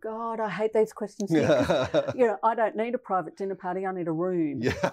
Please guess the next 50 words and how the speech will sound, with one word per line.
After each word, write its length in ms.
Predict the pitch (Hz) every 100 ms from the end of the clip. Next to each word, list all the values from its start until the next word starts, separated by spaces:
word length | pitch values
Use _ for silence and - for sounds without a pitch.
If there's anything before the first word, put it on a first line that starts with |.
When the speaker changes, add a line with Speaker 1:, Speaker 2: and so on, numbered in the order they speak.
| -
Speaker 1:
I 80 |
need 200 | 196 208
a 20 | 190
party 640 | - 185 185 185 160 123 _ _ _ -
so 160 | 156 208
I 60 |
can 200 | - 196
network 540 | 180 185 175 175 170 -
and, 220 | 175 165 - - -
and 180 | 180 175
flit. 440 | - 214 220 - - - _ _
Do 120 | -
you 60 | 262
know, 60 | 269
I 40 |
think 260 | - 262 220
of 60 |
this 220 | 202 180 -
often 340 | 196 220 - 285
and 160 | 262
then 100 | 233
I 80 | 220
can 180 | 214 226
never 220 | 240 254
really 300 | 220 220 208 - -
pin 200 | - 240
it 140 | 202 -
down. 360 | 196 202 240 -
I, 120 | 202 -
I'd 140 | 196
have 200 | 185 220
Richard 380 | 196 - - 165
Branson. 560 | 175 180 214 - 294 330 - -
Speaker 2:
Yeah. 220 | 95 104 - _ _ _ _
Speaker 1:
Definitely. 600 | - 196 208 - 240 302 _ _ _ _ _ _ _ _ _ _ _ -
Yeah, 160 | 254 180
just 200 | 240 170
Speaker 2:
Good 80 |
Speaker 1:
Richard 340 | 220 185 220 196
Speaker 2:
one. 80 | 196
Speaker 1:
and 240 | 196 156
I 40 |
over 120 | 156 175
a 40 |
candlelit 440 | 165 180 175 175 -
dinner. 220 | 247 160
I 40 |
think 220 | - 226
that'd 240 | 233 190 156
work. 280 | 160 240